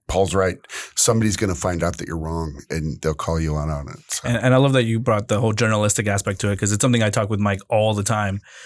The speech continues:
Speaker 2: Uh, people, uh, get mad at the, the restaurant critic for saying they didn't <laughs> like a restaurant or something. But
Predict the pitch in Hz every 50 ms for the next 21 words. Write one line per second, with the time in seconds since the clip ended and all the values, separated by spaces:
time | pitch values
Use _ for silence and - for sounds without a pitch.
0 | - - - - - - - 117 117 110 107 104 104 101 101 95 - _ _ _
1 | _ _ - 135 185 190 226 220 - _ _ _ _ - 180 185 196 202 190 190
2 | 208 180 160 165 226 277 247 143 120 - - _ _ _ - 143 120 135 135 127
3 | 123 117 117 117 131 139 147 135 127 - - 131 123 120 - 139 127 120 113 113
4 | - - 120 117 113 110 - - 117 113 110 113 113 117 139 - - - 139 135
5 | 131 147 135 127 131 135 131 - 139 120 117 123 120 120 117 113 120 113 -